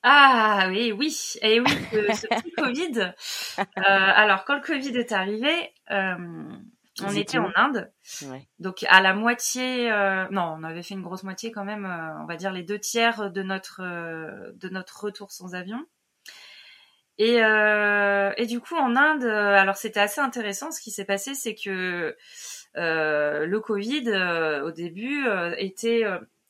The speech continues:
Speaker 1: dans l'esprit des Indiens et de, de beaucoup de personnes en Asie, euh, ça venait des Occidentaux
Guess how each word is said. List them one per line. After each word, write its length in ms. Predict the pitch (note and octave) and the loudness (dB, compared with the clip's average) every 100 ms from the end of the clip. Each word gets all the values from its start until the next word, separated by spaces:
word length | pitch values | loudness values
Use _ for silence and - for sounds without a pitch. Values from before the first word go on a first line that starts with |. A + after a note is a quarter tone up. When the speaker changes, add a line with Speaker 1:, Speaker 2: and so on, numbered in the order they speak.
| - | -10
Speaker 1:
dans 140 | F#3 | -6
l'esprit 400 | F#3 F#3+ - A3+ G#3 | -6 -8 -10 -12 -8
des 180 | F#3 | -6
Indiens 320 | F#3 F#3+ G#3 G#3 | -6 -4 -2 -2
et 80 | |
de, 180 | F3 E3+ | -4 -8
de 140 | D#3+ D#3+ | -8 -12
beaucoup 380 | D3+ E3+ - | -12 -18 -20
de 160 | E3+ D#3+ | -14 -14
personnes 420 | - E3 - F3+ | -10 -12 -10 -10
en 140 | D#3+ D#3+ | -10 -10
Asie, 340 | D#3+ F#3 C4+ _ - - - _ | -12 -14 -16 _ -18 -18 -18 _
euh, 180 | E3+ E3+ | -4 -4
ça 240 | E3 F3 | -2 -2
venait 380 | E3+ G3+ A#3+ C4+ | -2 -2 0 0
des 280 | G3+ G#3+ G3+ | 0 -4 -4
Occidentaux 560 | G3 - A#3+ B3 A#3+ | -6 -2 -2 -2 -4